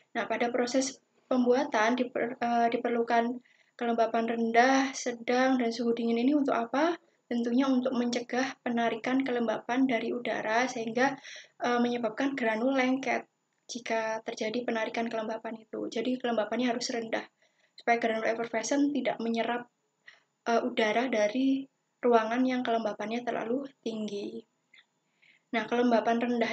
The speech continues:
ini biasanya maksimum yaitu dua puluh lima persen R H-nya ya. Relative humidity-nya maksimum dua puluh lima persen dan suhu ruangannya biasanya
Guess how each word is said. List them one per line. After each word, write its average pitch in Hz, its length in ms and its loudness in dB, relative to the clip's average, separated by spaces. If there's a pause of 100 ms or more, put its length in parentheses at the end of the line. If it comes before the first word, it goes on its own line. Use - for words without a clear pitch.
ini 311 400 8
biasanya 220 560 2
maksimum 269 960 4
yaitu 220 320 -2
dua 214 240 0
puluh 254 320 0
lima 240 400 -2
persen 214 460 -4
R 220 100 -4
H-nya 214 420 -4 (140)
ya. - 20 -10 (640)
Relative 233 480 -2
humidity-nya 226 800 -2
maksimum 240 560 0
dua 208 240 -2
puluh 214 160 -4
lima 208 240 -6
persen 247 560 0
dan 214 240 2
suhu 233 240 -2
ruangannya 226 480 4
biasanya 220 640 0